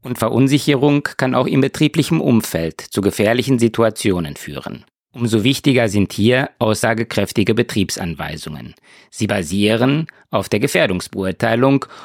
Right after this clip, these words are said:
und nennen konkret die Gefährdungen und die Schutzmaßnahmen. Sie werden im Vorfeld der Tätigkeit ohne Zeitdruck vorzugsweise zusammen mit den Beschäftigten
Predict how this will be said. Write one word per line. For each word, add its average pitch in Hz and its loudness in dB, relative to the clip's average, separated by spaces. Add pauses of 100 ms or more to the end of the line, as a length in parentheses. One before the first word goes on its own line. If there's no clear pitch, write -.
(100)
und 127 2
nennen 156 2
konkret 143 0
die 139 0
Gefährdungen 139 2
und 117 2
die 117 0
Schutzmaßnahmen. 76 -8 (260)
Sie 95 -4
werden 139 2
im 107 0
Vorfeld 123 0
der 101 -2
Tätigkeit 143 0
ohne 104 2
Zeitdruck - -2
vorzugsweise 117 0
zusammen 113 2
mit 104 2
den 98 2
Beschäftigten 143 -2